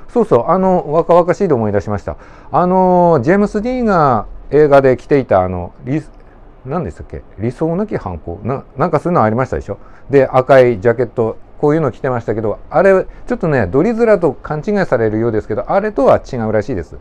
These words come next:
え、僕調べました。はい。あ、理由なき反抗です。ごめんなさい。<clears throat> で、えーと、まあ、こういった感じ。ち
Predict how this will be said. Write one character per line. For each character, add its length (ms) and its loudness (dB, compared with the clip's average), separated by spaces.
え、 200 -6
僕 240 -4
調 260 -4
べ 140 -4
ま 140 -10
し 100 -20
た。 120 -6
は 260 -8
い。 40 -14
あ、 180 -4
理 140 4
由 160 2
な 120 0
き 80 -2
反 200 -4
抗 100 -8
で 60 -10
す。 80 -14
ご 100 -8
め 80 -4
ん 60 -6
な 60 -8
さ 100 -10
い。 40 -14
<clears throat> 380 -12
で、 320 -2
え 40 2
ー 20 -2
と、 140 -4
ま 120 0
あ、 40 -4
こ 100 -6
う 20 -6
い 20 -6
っ 20 -10
た 120 -4
感 180 -6
じ。 140 -10
ち 20 -20